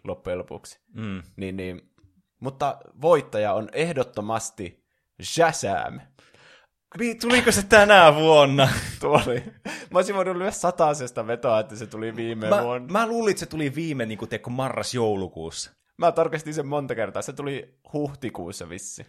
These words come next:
Speaker 2: Häh? Ei voi olla.
Speaker 1: Niinpä. Eikö ookin tosi outo?
Speaker 2: Aivan uskomatonta. Mun
Speaker 1: Ja
Speaker 2: täytyy, musta tuntuu, että mun te-, mulla on samanlainen kategoria, niin mun täytyy vaihtaa tuota mun vastausta nyt tuon perusteella.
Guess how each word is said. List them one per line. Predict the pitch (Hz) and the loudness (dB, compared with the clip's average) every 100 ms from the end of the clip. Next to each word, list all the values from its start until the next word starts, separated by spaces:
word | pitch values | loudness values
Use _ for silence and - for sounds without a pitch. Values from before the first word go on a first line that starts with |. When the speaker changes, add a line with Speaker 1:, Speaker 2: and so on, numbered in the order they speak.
| _ | _
Speaker 2:
Häh? | - 131 117 110 - | -2 4 4 2 -2
Ei | 131 143 139 120 | 0 2 2 0
voi | 131 131 110 - | 2 2 0 0
olla. | 107 98 90 80 | 0 0 -2 -4
Speaker 1:
Niinpä. | 82 82 123 - _ | -4 -2 -4 -6 _
Eikö | - 180 | -12 -10
ookin | 190 - | -8 -8
tosi | 147 135 107 | -10 -6 -4
outo? | 104 110 | -2 2
Speaker 2:
Aivan | 160 165 139 135 - | 2 2 0 -2 -2
uskomatonta. | 139 - - 98 95 87 90 87 85 80 - _ _ | -6 -6 -6 -4 -4 -6 -6 -8 -8 -10 -10 _ _
Mun | - | -2
Speaker 1:
Ja | 147 | 2
Speaker 2:
täytyy, | 165 | 2
musta | 165 - | -2 -6
tuntuu, | 180 170 | -4 -2
että | 160 | -2
mun | 160 170 | -4 -2
te-, | 131 | -4
mulla | 127 151 | -2 -4
on | 139 | -4
samanlainen | 143 135 113 | -4 -4 -4
kategoria, | 117 120 110 110 | -4 -4 -2 -4
niin | |
mun | 113 | -2
täytyy | 127 123 135 | -2 0 2
vaihtaa | 143 143 135 - 98 | 4 6 4 -2 -4
tuota | - - 190 | -6 0 0
mun | 196 165 | 2 6
vastausta | 190 180 - 143 143 139 | 8 8 6 4 4 0
nyt | 131 - | -8 -2
tuon | 143 139 123 | 4 4 4
perusteella. | 113 110 - 110 110 | -2 -4 -6 -8 -8